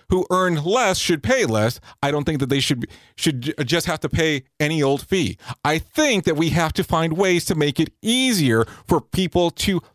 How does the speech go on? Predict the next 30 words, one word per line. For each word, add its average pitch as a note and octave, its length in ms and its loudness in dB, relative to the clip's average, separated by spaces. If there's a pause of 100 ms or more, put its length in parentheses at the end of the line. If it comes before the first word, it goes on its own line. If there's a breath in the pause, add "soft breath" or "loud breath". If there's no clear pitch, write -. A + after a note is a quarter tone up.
(480)
pay D#3+ 180 2
back B2 300 -2
the C3+ 100 0
debt. A2 340 -2 (140)
This G#2+ 140 0
is G#2+ 100 -2
according A2 360 0
to A2 60 0
Mejia, G2+ 600 -2 (840 soft breath)
and A2 360 -2
this G2+ 200 -2
was A2 140 -2
told F2+ 260 -2
to G2+ 320 -2 (180 soft breath)
the A#2+ 80 0
Boston E2 460 -4
Herald. C2+ 340 -4 (260 loud breath)
Now, F#3+ 120 0
let C4+ 100 0
me C#4 120 -2
tell F#3+ 200 0
you G#2+ 100 -2
something F2 280 -4
real D#2 160 -6
quick. - 300 -10 (2250)
If B3+ 260 -2
you G#3 160 -2
get F3 160 2
a G#2 60 -2
ticket, - 440 -6